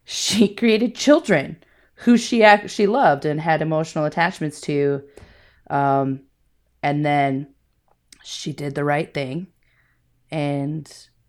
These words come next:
killed them as well. <laughs> So, <laughs> like,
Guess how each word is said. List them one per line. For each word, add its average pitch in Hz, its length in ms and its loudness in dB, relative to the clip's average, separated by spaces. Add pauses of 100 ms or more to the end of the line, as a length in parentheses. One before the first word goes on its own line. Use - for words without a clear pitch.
(960)
killed 170 200 2
them 202 160 8
as 240 140 2
well. 285 380 4 (360)
<laughs> - 40 -14 (1400)
So, 185 580 6 (460)
<laughs> - 400 -20
like, 170 440 4